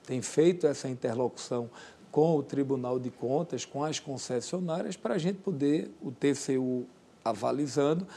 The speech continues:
a melhor modelagem precisa. Por quê?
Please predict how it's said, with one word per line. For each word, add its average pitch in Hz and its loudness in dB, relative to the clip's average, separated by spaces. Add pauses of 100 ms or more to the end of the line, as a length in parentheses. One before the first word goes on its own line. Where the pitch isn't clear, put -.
(220)
a 151 4
melhor 170 8
modelagem 180 4
precisa. 170 0
Por 175 -6
quê? 147 4